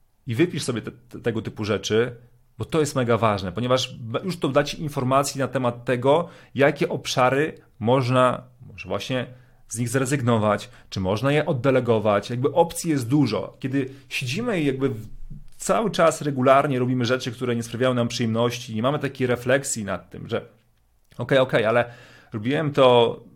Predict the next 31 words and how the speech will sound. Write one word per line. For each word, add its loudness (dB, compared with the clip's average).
robię 0
to -6
przez -6
ostatnie -4
na 0
przykład -4
dwa 2
lata, 4
trzy -6
lata, 2
to -2
mi -2
dawało 6
wcześniej -2
frajdę, 2
ale 2
już -10
czuję -2
się 0
po -6
prostu -4
wykończony, -4
czy -8
czuję -2
się -4
wyczerpany, -4
czuję, -2
że -4
przestało -2
mi -2
to -2